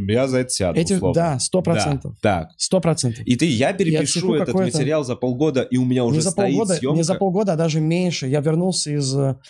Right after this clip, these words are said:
Speaker 2: когда мы там были на Гоа вот четыре месяца.
Speaker 1: Да. А,
Speaker 2: И
Speaker 1: это вот,
Speaker 2: и я
Speaker 1: мгм.
Speaker 2: вернулся с Гоа в мае. И в июне мне, э, Лена говорит: «У нас уже стоят съемки в июне концерта».
Speaker 1: А ты
Speaker 2: А
Speaker 1: как
Speaker 2: уже начинается весь пиздец. Я ей написал, э, и новый материал я писал, вот этот, который допи-,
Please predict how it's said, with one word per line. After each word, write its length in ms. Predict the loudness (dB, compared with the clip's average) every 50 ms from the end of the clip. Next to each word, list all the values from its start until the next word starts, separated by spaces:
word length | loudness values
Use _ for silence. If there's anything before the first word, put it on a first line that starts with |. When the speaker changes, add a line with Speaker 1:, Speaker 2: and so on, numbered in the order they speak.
| -20 -20 _ _ _ -2 0 0 2
Speaker 2:
когда 220 | 2 2 2 2
мы 120 | 0 0 0
там 260 | 0 0 0 0 0
были 240 | 0 0 0 2 2
на 140 | 2 0 0
Гоа 340 | 0 0 2 2 2 2
вот 100 | 0 0 -2
четыре 280 | -2 -2 0 0 2
месяца. 380 | 2 2 0 -2 -2 -2 -2 0
Speaker 1:
Да. 240 | 0 0 -2 -4 -10 -16 _ -2
А, 240 | 0 0 2 2 2
Speaker 2:
И 20 | 0
Speaker 1:
это 160 | 0 -2 -2
вот, 220 | -2 -2 -2 -2 -8 -4 0
Speaker 2:
и 140 | 2 2 4
я 80 | 2 2
Speaker 1:
мгм. 80 | 2
Speaker 2:
вернулся 440 | 2 2 2 2 0 0 -2 -2 -2
с 60 | -2
Гоа 540 | 0 0 0 0 2 2 0 0 0 -2 -4 -6
в 160 | -4 -2 0
мае. 500 | 2 2 2 2 0 0 0 -2 -4 -6 -8 _ -20 -20 -20 _ _ _ 0
И 120 | 0 2
в 100 | 2 2
июне 340 | 2 2 2 2 2 2 2
мне, 260 | 2 2 0 0 -2
э, 220 | -2 -2 0 0 0
Лена 160 | 0 0 0
говорит: 180 | 0 0 0 0
«У 40 |
нас 180 | 0 0 0 0
уже 160 | 0 0 -2
стоят 260 | 0 0 -2 -2 -2
съемки 340 | -2 -2 -2 -2 0 -2 0
в 100 | 0 0
июне 260 | 0 2 0 0 0
концерта». 720 | 0 0 -2 -2 -2 -2 -2 0 -2 -2 -4 -6 -8 -8 -8 -6 -2
Speaker 1:
А 100 | -2 -2 0
ты 120 | 0 0
Speaker 2:
А 60 | 2 2
Speaker 1:
как 80 | 2
Speaker 2:
уже 180 | 2 2 0 0
начинается 520 | 0 0 -2 0 0 0 0 0 0 0
весь 140 | 0 -2 0
пиздец. 300 | 0 0 0 0 -2 -4 -8 _ _ _ _
Я 120 | 0 2 2
ей 60 | 2
написал, 480 | 2 0 0 0 2 2 2 2 2
э, 320 | 0 0 0 2 2 2 0 0
и 200 | 0 0 2 2
новый 160 | 2 2 2 0
материал 340 | 0 0 0 0 2 0 0
я 60 | 0
писал, 260 | -2 -2 0 0 0
вот 80 | 0 0
этот, 120 | -2 -2
который 280 | -4 -2 0 2 2 2
допи-, 340 | 2 0 -2 -4 -10 -14